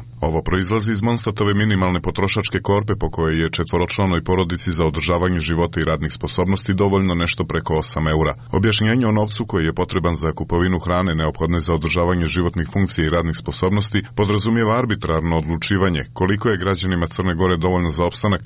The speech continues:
jer sigurno je da bi mnogi stručnjaci za boravak u prirodi argumentovano tvrdili da se sve neophodno može naći u prirodi, pa za održavanje života i radnih sposobnosti nije potreban ni jedan jedini euro.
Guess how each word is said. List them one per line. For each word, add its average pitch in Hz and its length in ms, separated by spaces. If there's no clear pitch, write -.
jer 113 180
sigurno 107 380
je 95 120
da 95 40
bi 92 120
mnogi 98 240
stručnjaci 95 560
za 85 100
boravak 92 420
u 85 60
prirodi 95 420
argumentovano 92 680
tvrdili 98 460
da 80 120
se 87 120
sve 104 200
neophodno 101 420
može 98 280
naći 82 300
u - 40
prirodi, 110 400
pa 110 80
za 104 120
održavanje 90 500
života 90 400
i 87 40
radnih 85 220
sposobnosti 90 640
nije 92 200
potreban 90 440
ni 92 120
jedan 92 260
jedini 87 420
euro. 73 240